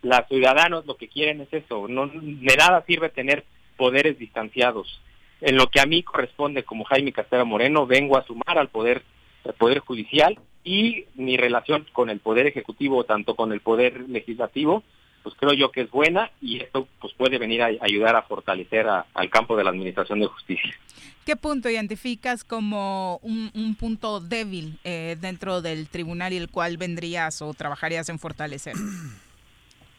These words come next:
Speaker 1: En el tema, pues, ahorita, eh, un tema importante que hay que, hay que fortalecer y hay que, hay que empezar a ver de ya, es el tema de la,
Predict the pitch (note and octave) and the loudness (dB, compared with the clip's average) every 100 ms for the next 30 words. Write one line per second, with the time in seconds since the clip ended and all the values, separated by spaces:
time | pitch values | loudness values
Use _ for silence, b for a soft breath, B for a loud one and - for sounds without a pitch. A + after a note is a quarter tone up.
0 | _ _ - C#3 C3 C3 - E3+ E3 - | _ _ 2 6 6 4 4 4 2 -6
1 | B2+ D3+ G3 E3 D#3 D#3 D#3+ E3+ G3 F#3+ | -6 -2 -4 -4 -4 0 2 2 2 2
2 | F#3 C#3 - D#3 E3 F3+ D3+ D#3 E3 C#3+ | 0 -2 2 2 2 0 0 2 2 2
3 | A#2 B2+ B2+ - C#3+ A#2+ - A2 G2+ C3+ | 0 -2 0 -2 -2 -2 2 0 4 4
4 | D3+ C#3 C3 C3 D3+ B2 - - - - | 4 4 2 2 0 0 -2 -20 -20 0
5 | A#2+ - - A#2+ A2 B2 B2 B2+ B2 G#2 | 2 4 2 2 4 4 6 4 4 2
6 | B2+ F3+ - D3 D3+ C3+ C#3 C#3+ C3+ A#2+ | 4 4 2 -2 -2 0 2 4 6 6
7 | A2+ G#2 G2+ G2 G2 G2 | 6 8 8 6 6 4